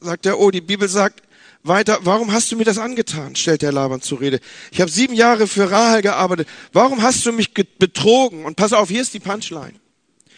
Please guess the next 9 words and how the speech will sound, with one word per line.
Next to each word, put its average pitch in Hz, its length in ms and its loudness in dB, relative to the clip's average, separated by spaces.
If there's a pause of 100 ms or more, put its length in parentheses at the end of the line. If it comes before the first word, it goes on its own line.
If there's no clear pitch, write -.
(140)
Hier 220 160 6
ist, 233 140 -6
hier 214 120 -2
ist - 140 -4
die 233 60 -12
Quintessenz. 220 680 -2 (480)
Wenn 180 160 0
wir 226 120 4
glauben, 214 480 2